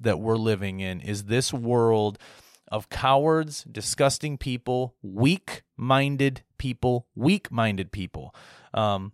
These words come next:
this is the world. This is the world we live in. This is the world that we live in. Um, we live in a world where in the middle of the Olympics,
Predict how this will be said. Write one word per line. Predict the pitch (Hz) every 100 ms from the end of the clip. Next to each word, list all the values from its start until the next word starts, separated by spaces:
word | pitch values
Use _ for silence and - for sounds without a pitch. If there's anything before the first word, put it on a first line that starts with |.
| _
this | - 170 214
is |
the | 190
world. | 185 208 104 107
This | 143
is | 151
the | 160
world | 165
we | 156
live | 160 165
in. | 98 78 - _ _ _ _ _ _ _ _
This | 127 151 165
is | 160 135
the | 139
world | 127 139 135 117
that | 110
we | 110
live | 104 98
in. | 92 80 - - - -
Um, | 117 110 110
we |
live | 156 175 175
in |
a | 165
world | 151 160 156
where | 135
in | 135
the | 127
middle | 127 160 180
of | 156
the | 156
Olympics, | 151 135 120 127 120 -